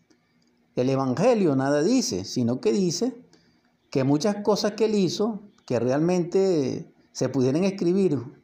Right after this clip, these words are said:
muchos libros, palabras más, palabras menos, no fueron escritas. Sin embargo, existe y ya está analizado y hasta develado hasta cierto nivel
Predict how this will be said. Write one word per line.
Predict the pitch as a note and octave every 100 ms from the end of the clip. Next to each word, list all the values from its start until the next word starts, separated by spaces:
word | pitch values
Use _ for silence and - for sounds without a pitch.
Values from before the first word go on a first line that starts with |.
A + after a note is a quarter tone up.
| _ _
muchos | C3 C#3+ C#3 G#3+
libros, | G#3 G#3 C3+ C#3 D3+
palabras | B2 A#2+ C#3+
más, | F3 F3
palabras | F#3+ F#3 G3
menos, | G3+ G3 C#3 F3 - - - _ _ _ _ _ _ _ _ _ _ _ _ _ _ _ _ _ _ _ _ _ _ _ _ _ _ _
no | C#3+ F3+
fueron | G#3+ F3 E3 E3+
escritas. | - - A2 G2 - - -
Sin | - D3+ F#3+
embargo, | A#3 G#3+ D3 C#3 A3 - - _ _ _ -
existe | C#3 B2+ - F#3 F#3 D#3 - B3+ - _ _ _ _ _ _ _
y | C#3 C3+
ya | C3+
está | C#3 F3+
analizado | F#3+ G3 G#3 G3+ F3+ F3+ F#3+ G#3+
y | D#3
hasta | C#3 - C3
develado | B2 A#2 A#2+ D3 F#3
hasta | F3+ D3
cierto | - D#3 D3+ B3
nivel | G3+ E3 C#3+ E3+ B3+